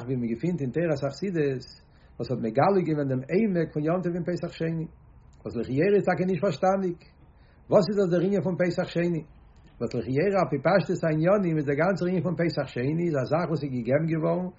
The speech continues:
פאר מענטשן, וואס געפינען זיך אין דער מצה, וואס זיי זיינען נישט געקענט ברענגען פסח ראשון. יחידים, וואס זיינען געווען פונקט תמא לנפש, פון דער רחוקה, ווי זיי געווען דער מעשה.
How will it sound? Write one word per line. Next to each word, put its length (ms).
פאר 180
מענטשן, 380
וואס 180
געפינען 320
זיך 160
אין 80
דער 180
מצה, 240
וואס 180
זיי 140
זיינען 380
נישט 180
געקענט 220
ברענגען 280
פסח 220
ראשון. 220
יחידים, 500
וואס 120
זיינען 220
געווען 320
פונקט 300
תמא 280
לנפש, 600
פון 140
דער 140
רחוקה, 380
ווי 100
זיי 160
געווען 220
דער 140
מעשה. 360